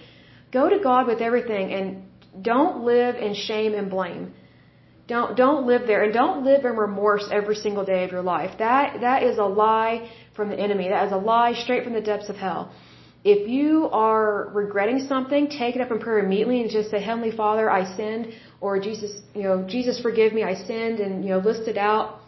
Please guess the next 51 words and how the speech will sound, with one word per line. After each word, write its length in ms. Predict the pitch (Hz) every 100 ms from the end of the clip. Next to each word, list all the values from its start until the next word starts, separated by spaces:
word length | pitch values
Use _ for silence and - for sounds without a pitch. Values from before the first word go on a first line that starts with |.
| - - - -
you 80 | 208
know, 100 | 196 -
in 80 | 214
your 140 | 196 190
head, 120 | 226
in 100 | 220
your 140 | 196 190
heart, 160 | 220 220
whatever 180 | 208 202
the 120 | 208
case 120 | 214 208 202
may 80 |
be. 380 | 190 202 220 - - - - - _
'Cause 120 | - 220
I 60 |
think 200 | 214 254
if 80 | 254
you 60 | 214
say 160 | 233
it 80 | 220
out 160 | 202 190
loud, 340 | 196 220 233
you 60 | 220
need 140 | 208
to 60 | 202
be 60 | -
careful 220 | 208 208
who's 160 | 202 202
overhearing. 600 | 202 180 226 226 190 185 - - - _ _
But, 80 | 214
you 80 | 208
know, 60 | 208
keep 240 | 269 285
it 80 | 294
between 280 | 269 254 233
you 80 | 220
and 80 | 208
God, 220 | 220 220
because 220 | 208 214
it's 140 | 220 220
really 160 | 254
nobody 240 | 233 220 214
else's 300 | 202 202 196
business 400 | 208 220 214 190 -
except 340 | 190 220 208
between 320 | 202 214 208
you 100 | 202
and 80 | 202
your 80 | 196 196
Heavenly 220 | 190 180 208
Father. 260 | 202 165